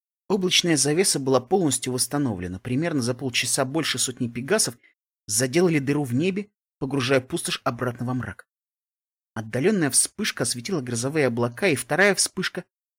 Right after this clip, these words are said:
ответила ей уже чуть ближе. Она высветила стаю грифонов. Двое поменьше летели по бокам от лидера стаи, направлявшейся в новую Эплузу. С неба начали падать тяжелые капли дождя.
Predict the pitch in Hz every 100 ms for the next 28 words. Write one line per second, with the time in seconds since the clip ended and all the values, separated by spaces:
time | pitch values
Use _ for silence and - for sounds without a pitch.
0 | _ - 143 180 160 151 165 160 143 143
1 | - 139 135 123 95 82 _ _ _ _
2 | _ - 110 117 170 151 120 110 - 131
3 | 110 127 - 107 85 _ _ _ _ _
4 | _ 101 127 240 226 180 214 196 165 160
5 | 190 170 156 143 - 160 131 160 143 135
6 | - - 175 190 - _ _ - 151 131
7 | 123 139 - - 151 131 117 113 120 -
8 | 101 87 - _ _ _ _ _ _ _
9 | _ _ - - 147 156 156 135 143 139
10 | 143 135 - 113 120 123 123 98 101 104
11 | 98 87